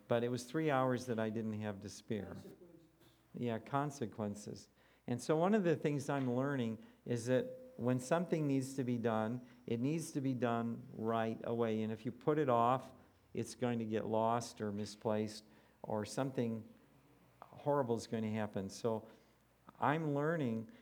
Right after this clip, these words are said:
Speaker 1: and when I was searching for these lost checks, I felt sick to my stomach because it was a lot of money, and I thought, "How am I gonna explain this to the pastor?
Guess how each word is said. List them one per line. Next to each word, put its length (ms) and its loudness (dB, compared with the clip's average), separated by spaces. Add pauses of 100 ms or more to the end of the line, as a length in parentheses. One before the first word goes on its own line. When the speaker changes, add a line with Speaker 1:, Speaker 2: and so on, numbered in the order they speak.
(120)
Speaker 1:
and 300 0
when 180 0
I 100 6
was 160 2
searching 420 0 (220)
for 120 -4
these 280 -4
lost 340 2
checks, 460 -2 (320)
I 100 2
felt 320 0
sick 400 -2
to 80 -2
my 180 -2
stomach 500 -6 (1300)
because 220 -2
it 80 -2
was 160 -2
a 40 0
lot 300 4
of 120 -2
money, 380 -2 (580)
and 140 -2
I 100 0
thought, 480 0
"How 180 0
am 100 0
I 80 0
gonna 220 0
explain 480 -2
this 200 -6
to 120 -6
the 100 -2
pastor? 580 -4